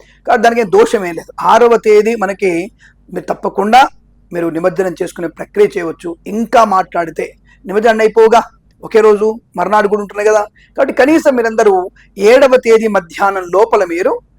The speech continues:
నిమజ్జన కార్యక్రమాన్ని, ఏమండి మీరు భలే చెప్తారండి, ఏడవ తేదీ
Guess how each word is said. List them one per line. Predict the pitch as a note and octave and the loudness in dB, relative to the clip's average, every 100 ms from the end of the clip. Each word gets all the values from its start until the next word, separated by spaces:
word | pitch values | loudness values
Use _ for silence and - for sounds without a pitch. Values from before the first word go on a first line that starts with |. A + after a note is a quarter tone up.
| _ _ | _ _
నిమజ్జన | F3+ G3+ A3 F#3+ F#3 | -12 -4 0 0 -2
కార్యక్రమాన్ని, | E3+ - - D#3+ D3 _ _ E3+ | -8 -10 -12 -14 -14 _ _ -2
ఏమండి | F#3+ G3 | 0 0
మీరు | G#3+ F3+ | -2 0
భలే | F#3+ G3+ | 2 2
చెప్తారండి, | G3 G3+ F#3+ G3 | 2 0 2 0
ఏడవ | F3+ G3+ F#3+ | 2 2 2
తేదీ | G3 | 0